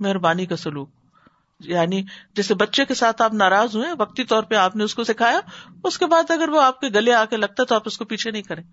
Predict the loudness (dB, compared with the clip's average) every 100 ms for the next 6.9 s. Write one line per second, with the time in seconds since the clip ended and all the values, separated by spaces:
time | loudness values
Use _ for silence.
0 | _ _ -8 -4 -2 0 0 2 2 4
1 | 2 -2 -6 -4 -6 -6 -12 -12 -16 -20
2 | _ 2 4 4 4 0 -2 -6 -6 -4
3 | 0 -2 -4 -18 _ _ _ _ -2 -2
4 | 0 -4 -4 -4 -2 -4 -8 -20 _ 0
5 | 2 2 2 0 0 -2 -4 -10 _ _
6 | _ _ _ _ _ 0 2 2